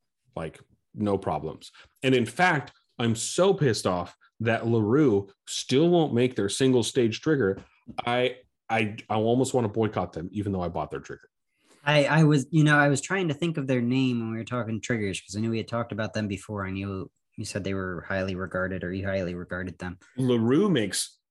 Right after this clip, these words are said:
Speaker 1: I mean, whole guns that are fucking fantastic. Um, I mean, and I'm gonna, I'm gonna go out on a limb and say this.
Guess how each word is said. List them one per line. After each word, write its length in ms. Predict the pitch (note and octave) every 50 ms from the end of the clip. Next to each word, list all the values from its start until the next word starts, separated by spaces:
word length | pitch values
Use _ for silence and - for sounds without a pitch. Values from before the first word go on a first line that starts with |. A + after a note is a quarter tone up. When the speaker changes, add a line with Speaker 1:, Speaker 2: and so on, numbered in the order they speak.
| _
Speaker 1:
I 100 | F#2+ A2
mean, 220 | A2 G2+ F#2+ F2+ -
whole 320 | - - - C#3+ B2+ F#2 F2
guns 480 | F#2+ A2 B2+ C3 G#2+ D#2+ D#2 - - - _ _
that 100 | G2 F2+
are 160 | F2 D#2+ D#2
fucking 760 | - - - - - - - - - C3 G#2+ - - D#2+ D#2
fantastic. 760 | - - - C#3 C#3 - - G2+ F#2+ F#2 - - - - - - - _ _
Um, 680 | G#2+ G#2+ A2+ G#2+ G2+ G2 F#2+ F#2+ F#2 F2+ E2+ F2 F#2 - _ _ _ B2
I 60 | B2
mean, 260 | C3 B2+ A#2 A2 G#2+ -
and 180 | - B2+ B2+ B2+
I'm 100 | C3 C#3+
gonna, 220 | C#3 C3 A#2 - -
I'm 100 | A2+ A#2+
gonna 160 | B2+ B2 A#2+ G#2+
go 200 | G2 A2 G#2+ G#2+
out 100 | A2 A#2
on 40 |
a 60 | A#2 A#2+
limb 200 | A#2+ A#2+ B2+ C3+
and 120 | C3+ C3
say 160 | - B2+ A2
this. 340 | G#2+ G#2 G#2 G2 - - _